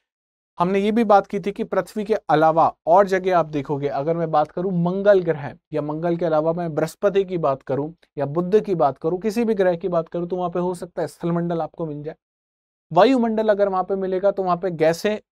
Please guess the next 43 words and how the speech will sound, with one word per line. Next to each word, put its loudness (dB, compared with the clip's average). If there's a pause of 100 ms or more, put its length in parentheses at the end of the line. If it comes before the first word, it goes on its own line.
कौन -2
सी -6
नहीं 2
होगी? 2
वहां -4
पे -6
गैसें -2 (120)
ऑक्सीजन -4
नहीं -2
होगी, -4
जो -4
जीवनदायिनी -4
गैस -4
है -8
वो -6
नहीं -6
होगी। -10 (640)
साथ -2
ही -4
साथ 2
वहां -4
पे -6 (100)
और 4
क्या -4
नहीं -6
होगा? -2
वहां -6
पे -4
जल -2
मंडल 0
नहीं -6
होगा, -6
जल -4 (160)
की -6
मौजूदगी -2
नहीं -4
होगी, -6 (380)
और -4
जल 2
की -4
मौजूदगी -2
के -2
बिना 0